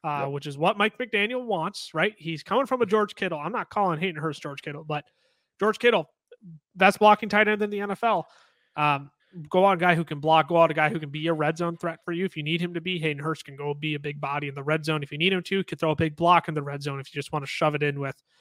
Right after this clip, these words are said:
Speaker 1: Jeff Wilson or Raheem Mostert as well. So I like the fit with
Speaker 2: Mm-hmm.
Speaker 1: the Miami Dolphins too, who currently don't have a reliable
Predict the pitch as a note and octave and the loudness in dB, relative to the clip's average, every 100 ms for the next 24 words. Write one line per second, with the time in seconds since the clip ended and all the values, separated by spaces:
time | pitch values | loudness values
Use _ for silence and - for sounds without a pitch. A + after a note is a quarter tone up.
0 | _ _ _ E3 C#3+ - D3 - C3 C3+ | _ _ _ 0 0 2 0 0 -8 -12
1 | - C#3 B2+ C3 _ _ - D3 C#3 C#3 | -8 -6 -6 -10 _ _ -10 -8 -4 -2
2 | C3+ - C#3 C3+ C3+ B2+ - C3+ C3 _ | -4 -6 -10 -8 -8 -10 -8 -8 -10 _
3 | - E3+ F3+ D#3+ E3+ D3+ D3 D3 C#3+ C#3 | 6 8 8 8 6 6 4 2 0 0
4 | C3+ C3+ C3+ - D3 C#3 E3 C#3+ _ _ | 0 0 -8 -6 -4 2 2 0 _ _
5 | - A3 F#3+ F#3+ F#3 C#3+ D#3 D3 _ - | 0 0 2 0 -2 2 0 0 _ 0
6 | D3+ C3 C3 _ - C#3+ C3+ - _ _ | 2 2 -2 _ -6 -6 -6 -10 _ _
7 | _ _ _ - C#3 C3+ C#3 - | _ _ _ -4 -2 -2 -8 -14